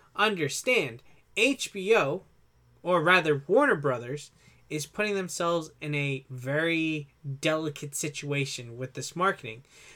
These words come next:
Not to say that marketing is bad, but look what happened to Venom. A bunch of people, Venom made a ton of money. It almost made a billion dollars, or maybe it did. I forget. It was close. I knew that.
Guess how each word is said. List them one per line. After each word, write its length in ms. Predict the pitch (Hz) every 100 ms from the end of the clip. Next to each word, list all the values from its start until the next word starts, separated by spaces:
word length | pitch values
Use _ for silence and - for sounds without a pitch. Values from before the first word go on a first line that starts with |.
| -
Not 260 | 285 302 -
to 80 | 226
say 260 | - 208
that 200 | 180 170
marketing 480 | 160 165 147 143 120
is 160 | 104 -
bad, 340 | 202 185 131
but 160 | 131 127
look 200 | 185 -
what 120 | 233
happened 520 | 156 165 143 151 131 -
to 120 | 131
Venom. 480 | 165 247 214 120 139 _ _ _ _ _ _ -
A 80 | 139
bunch 340 | 165 196 -
of 80 | -
people, 580 | 196 196 190 180 170 - _
Venom 480 | 143 147 269 349 165
made 340 | 156 147 139 -
a 120 | 165
ton 300 | 143 - 254
of 80 | 196
money. 320 | 208 202 120 -
It 240 | - 233 -
almost 440 | 190 233 233 220 185
made 400 | 190 196 165 143 _ _ _
a 100 | 151
billion 420 | 147 196 196 151
dollars, 400 | 156 160 127 - - -
or 240 | 233 302
maybe 260 | 202 214 214
it 140 | 151
did. 180 | 233 160
I 140 | 117
forget. 300 | 143 170 175
It 40 | 127
was 140 | 117
close. 640 | - - 269 - - - - _ - _
I 120 | 156
knew 180 | 160 170
that. 320 | 151 190 131